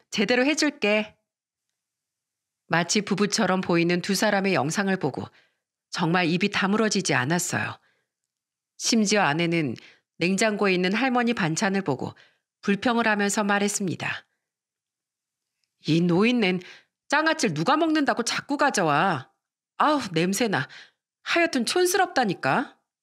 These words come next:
저를 위해서 가져온 할머니 반찬을 함부로 말하는 아내의 모습에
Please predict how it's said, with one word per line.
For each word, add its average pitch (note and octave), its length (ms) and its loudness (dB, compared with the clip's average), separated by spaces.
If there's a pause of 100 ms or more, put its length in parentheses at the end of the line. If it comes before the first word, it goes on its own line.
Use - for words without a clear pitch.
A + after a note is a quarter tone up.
(1300)
저를 F#3+ 360 2
위해서 F#3+ 280 0
가져온 F#3+ 380 0
할머니 B3 380 0
반찬을 D#3+ 580 -2 (320)
함부로 C4 400 2
말하는 F3 420 2
아내의 E3 320 2
모습에 F3 480 -2